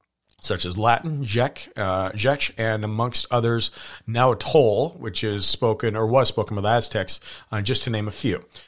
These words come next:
So the word structure leaves only one possible exclamation in his, uh, in his theory. He says the manuscript was not composed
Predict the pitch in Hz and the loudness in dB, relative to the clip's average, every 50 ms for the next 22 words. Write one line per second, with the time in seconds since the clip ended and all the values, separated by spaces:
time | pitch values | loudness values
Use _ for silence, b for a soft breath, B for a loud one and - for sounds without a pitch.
0 | b b b - 143 120 120 123 135 175 196 190 - - 185 165 151 - 160 139 | b b b -2 0 0 2 4 6 6 6 6 4 4 4 4 4 4 2 2
1 | 135 135 123 120 - 127 120 117 113 107 101 123 156 180 175 175 - 156 135 135 | 4 2 2 0 -2 -2 -2 -2 -2 0 2 2 2 2 0 0 2 2 4 4
2 | - - 143 135 123 117 117 - - - 123 117 117 110 104 - - 110 104 110 | 2 0 -2 -2 -2 -2 -4 -4 -2 -2 -2 -2 0 0 0 0 -2 -2 -4 -6
3 | 110 113 110 107 110 104 104 101 104 120 117 107 95 107 101 98 95 92 92 95 | -6 -4 -4 -4 -2 -2 -2 0 0 0 0 0 0 0 0 -2 -2 -2 -4 -4
4 | 98 95 92 90 104 120 117 - - - 117 104 101 101 101 95 95 - B B | -6 -6 -6 -2 -2 0 0 0 0 0 0 -2 0 0 -2 -4 -4 -6 B B
5 | B B B - 107 123 123 107 120 123 135 147 139 - - 156 143 139 135 - | B B B -4 -2 -2 0 0 2 2 2 2 2 2 0 0 0 0 0 0
6 | 123 123 123 120 - 120 98 - 120 117 117 117 113 113 | 0 0 -2 -2 -2 -4 -2 0 2 2 2 2 0 -2